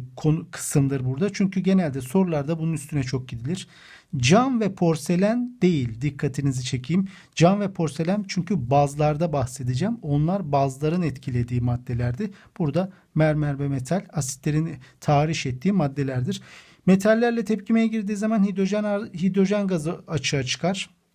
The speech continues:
Bu gaz çıkışını gördüğümüz zaman, e, asitle bir metalin tepkimeye girdiğini anlayabiliriz. İyonlarına ayrılmanın birkaç örneğini verdim. Örneğin hidroklorik asit, H artı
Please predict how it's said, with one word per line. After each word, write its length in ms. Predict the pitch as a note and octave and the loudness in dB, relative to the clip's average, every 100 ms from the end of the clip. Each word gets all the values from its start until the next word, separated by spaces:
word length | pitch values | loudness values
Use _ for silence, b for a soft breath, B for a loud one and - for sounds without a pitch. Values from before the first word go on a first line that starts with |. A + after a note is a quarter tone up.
| _ _ _ _ _ - - | _ _ _ _ _ -20 -6
Bu 380 | C#3+ D3 E3+ F3 | -2 2 2 2
gaz 300 | C#3+ D3+ D#3+ | 4 4 4
çıkışını 440 | - - - D#3+ D#3 | -4 -6 0 2 2
gördüğümüz 540 | C3 D3 C#3 E3+ G3 | 4 2 2 2 2
zaman, 300 | D#3+ D3+ F#3 B B B B | 2 0 -2 B B B B
e, 120 | D#3+ E3 | -2 0
asitle 480 | E3 - - E3+ | 0 -2 -2 -2
bir 60 | D#3 | 0
metalin 380 | D3+ D3 D3 D#3 | 0 0 0 -2
tepkimeye 540 | D3 B2+ D3 D3 D3+ | -2 -4 0 2 2
girdiğini 360 | C#3+ C3+ C#3 E3 | 0 -2 0 0
anlayabiliriz. 760 | D3+ D3 C#3+ B2+ B2+ E3+ - - B B - | 0 -2 -4 -4 -6 -6 -12 -14 B B 4
İyonlarına 560 | F3+ A3 A3+ A#3 A#3+ | 6 6 4 2 2
ayrılmanın 600 | A#3 A3+ A3 A3+ A3+ A3+ | 2 2 0 0 0 -2
birkaç 300 | G#3 G#3+ G#3 | -2 -2 2
örneğini 400 | G#3+ G3+ G#3 G#3 | 2 2 0 2
verdim. 280 | D#3+ C#3+ F3 | 2 0 -2
Örneğin 340 | F3 F3 F#3 | 0 0 0
hidroklorik 640 | D3+ D#3+ F3 E3+ F3+ F3+ F#3+ | -2 -2 -4 -2 -2 0 -2
asit, 320 | B2+ F3+ - b b b | -2 -4 -8 b b b
H 320 | E3+ E3+ F3+ | 0 2 4
artı 500 | E3 E3 - F3+ - | 2 0 -2 0 -2